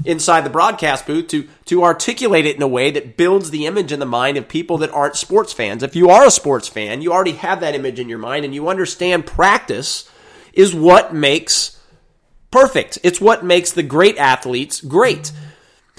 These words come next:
The great athletes obviously have the talent, the Michael Jordans, the Hakeem Olajuwons,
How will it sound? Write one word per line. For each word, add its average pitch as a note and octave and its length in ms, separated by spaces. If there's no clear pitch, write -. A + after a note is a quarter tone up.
The F#3+ 100
great B3 360
athletes D3+ 680
obviously E3 560
have C3+ 260
the A#2+ 80
talent, A2+ 540
the C#3 60
Michael D3+ 380
Jordans, A2 520
the B2 120
Hakeem D#3+ 340
Olajuwons, A2+ 920